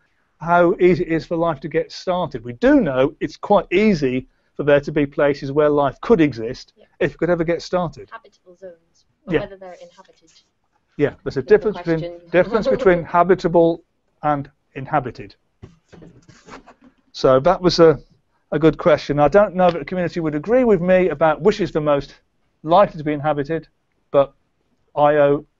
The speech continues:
Speaker 1: is not there, and Enceladus and Europa are right at the top of the list.
Speaker 2: There are top choices.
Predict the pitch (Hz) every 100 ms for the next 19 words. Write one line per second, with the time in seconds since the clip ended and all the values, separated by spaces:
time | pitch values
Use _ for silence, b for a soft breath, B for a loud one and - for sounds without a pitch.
0 | _ - 127 135 139 147 131 123 123 120
1 | _ _ _ 147 123 - 143 139 139 131
2 | 127 127 120 127 117 131 131 131 143 117
3 | - 120 117 110 107 95 - - _ _
4 | _ _ _ _ _ _ _ 175 165 160
5 | - _ - - _ _